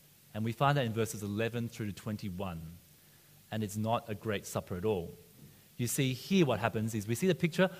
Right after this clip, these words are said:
of, a, of a, the lamb getting down from the, the, the first table, the head table, and he disappears for a while. And the next thing we see of the lamb is that he's actually going down into the battlefield.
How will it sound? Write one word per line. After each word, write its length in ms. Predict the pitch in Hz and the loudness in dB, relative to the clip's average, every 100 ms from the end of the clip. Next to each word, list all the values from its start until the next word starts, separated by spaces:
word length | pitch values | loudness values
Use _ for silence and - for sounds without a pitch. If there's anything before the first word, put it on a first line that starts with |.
| - | -6
of, 160 | 135 131 | -4 0
a, 100 | 123 - - - - | 0 -2 -16 -14 -4
of 140 | 107 | -2
a, 60 | 107 - - | -2 -6 -4
the 80 | 110 | 2
lamb 400 | 113 180 233 254 - - - - - | 4 4 2 -4 -12 -20 -20 -20 -6
getting 220 | 143 147 | 0 0
down 340 | 117 127 160 185 | 4 6 6 6
from 160 | 170 | 4
the, 120 | 147 - - | 4 2 -6
the, 120 | 117 - - | -8 -8 -10
the 120 | - 98 | -4 -4
first 380 | - 160 165 | 4 6 6
table, 260 | - 165 185 | 4 4 4
the 80 | 120 | 4
head 160 | 156 | 2
table, 320 | 151 160 185 220 - - - | 2 2 2 -4 -12 -20 -4
and 80 | 131 | 0
he 60 | |
disappears 500 | 151 - 151 226 269 | 0 0 -2 -2 -2
for 80 | - | 2
a 40 | 117 | 2
while. 220 | 101 135 | 4 4
And 120 | 151 | 6
the 60 | 156 | 4
next 220 | 208 170 | 4 4
thing 100 | 202 | 4
we 80 | 160 | 4
see 180 | 185 | 6
of 80 | 170 | 4
the 80 | 139 | 6
lamb 420 | 135 196 151 170 - - - | 6 6 6 4 -2 -10 -4
is 120 | 135 | 2
that 60 | |
he's 140 | 147 156 | 6 6
actually 420 | 180 - 208 180 - - - - - - - | 4 4 4 2 -4 -18 -20 -20 -20 -12 4
going 220 | 143 147 | 6 8
down 200 | 143 139 | 8 6
into 120 | 127 | 4
the 60 | 113 | 2
battlefield. 600 | 120 131 123 107 82 | 2 2 0 -2 -4